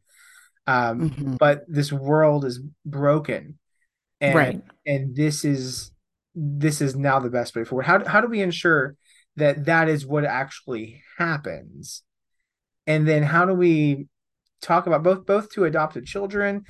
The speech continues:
Speaker 1: to adoptive parents, to the, to the wider community? How do you think we begin to have those conversations to reframe the entire structure of adoption? It's, it's a simple question. I know. I'm sure you can answer.
Speaker 2: <laughs> Um,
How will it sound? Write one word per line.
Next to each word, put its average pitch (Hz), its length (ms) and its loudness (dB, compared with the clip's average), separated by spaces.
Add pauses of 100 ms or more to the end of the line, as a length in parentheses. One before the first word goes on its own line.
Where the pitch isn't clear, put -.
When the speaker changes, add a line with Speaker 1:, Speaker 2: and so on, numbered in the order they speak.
(260)
Speaker 1:
to 139 300 0
adoptive 139 560 -2
parents, 190 460 -2
to 151 120 -6
the, 135 240 -4
to - 80 -10
the 139 100 -2
wider 156 680 2
community? 139 560 -2 (260)
How 202 140 0
do 240 80 -2
you 220 60 -4
think 214 200 -4
we 185 80 0
begin 156 340 2
to 147 100 -2
have 151 120 2
those 143 160 -4
conversations 127 800 -6
to 120 160 -6
reframe 123 960 -6 (460)
the 120 440 -4
entire 127 400 0
structure 113 640 -6
of 107 280 -6
adoption? 90 680 -12 (760)
It's, 208 120 2
it's 214 140 2
a 220 60 2
simple 170 260 2
question. 110 400 -4
I 135 120 0
know. 113 100 -8
I'm 110 180 -6
sure 147 160 -2
you 196 140 4
can 240 300 6
answer. 339 120 8
Speaker 2:
<laughs> 554 100 12 (2250)
Um, 214 560 6